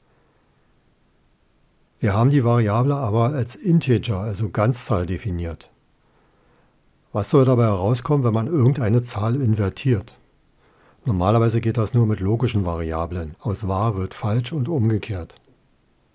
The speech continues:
Wenn man das mal ausprobiert, wird man sehen, dass irgendeine Zahl invertiert immer null ergibt. Wird die invertiert, wird daraus eine eins.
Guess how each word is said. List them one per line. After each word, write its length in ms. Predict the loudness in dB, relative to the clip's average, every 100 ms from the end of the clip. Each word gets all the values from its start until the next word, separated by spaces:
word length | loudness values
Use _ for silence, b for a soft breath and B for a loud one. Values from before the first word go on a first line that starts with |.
| _ _ _ _ _ _ _ _ _ _ _ _ _ _ _ _ _ _ _
Wenn 120 | 4
man 80 | 6
das 160 | 6 4
mal 80 |
ausprobiert, 560 | 0 0 0 4 4 4
wird 120 | 0
man 160 | 2 2
sehen, 280 | 4 4 4
dass 240 | 2 0
irgendeine 560 | 2 2 2 2 0 0
Zahl 340 | 0 0 2
invertiert 640 | 0 0 -2 0 0 2
immer 280 | 0 -2 -2
null 360 | -2 2 4 4
ergibt. 580 | 0 -6 -8 -12 -20 _ b b b b b b b b _ _ _ _ _ _ _ _ -2
Wird 260 | 0 0
die 160 | 0 2
invertiert, 640 | 4 4 2 4 2 2
wird 180 | 0 0
daraus 300 | 0 0 -2
eine 240 | -2 -2 -2
eins. 460 | -4 -4 -10 -18